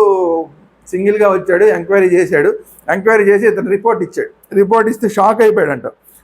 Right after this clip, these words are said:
అతడు ఇచ్చిన సమాచారం విని ఉస్మాన్ కాళ్ళు చేతులు చల్లబడ్డాయి.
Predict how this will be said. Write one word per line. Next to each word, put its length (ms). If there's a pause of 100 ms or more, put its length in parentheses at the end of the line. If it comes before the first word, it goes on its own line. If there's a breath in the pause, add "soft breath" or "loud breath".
(120)
అతడు 240
ఇచ్చిన 220
సమాచారం 640
విని 140
ఉస్మాన్ 460
కాళ్ళు 340
చేతులు 320
చల్లబడ్డాయి. 600